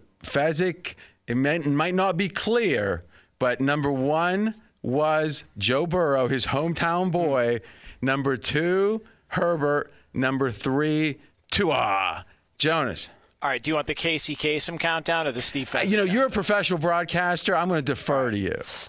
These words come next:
Speaker 2: All right, number three, I'm gonna go Tua. I would take Tua third. And then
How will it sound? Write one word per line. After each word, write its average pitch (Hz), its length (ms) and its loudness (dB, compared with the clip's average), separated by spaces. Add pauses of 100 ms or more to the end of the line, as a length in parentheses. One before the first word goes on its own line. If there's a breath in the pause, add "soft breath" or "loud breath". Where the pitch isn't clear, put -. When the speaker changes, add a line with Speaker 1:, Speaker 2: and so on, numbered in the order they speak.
Speaker 2:
All 131 60 0
right, 113 140 -4
number 202 320 0
three, 202 760 -2 (380)
I'm 139 120 0
gonna 151 160 0
go 139 180 2
Tua. 101 600 -2 (260)
I 120 100 0
would 123 140 -2
take 123 220 -2
Tua 143 320 0
third. 135 500 -2 (560 loud breath)
And 127 180 -2
then 135 560 0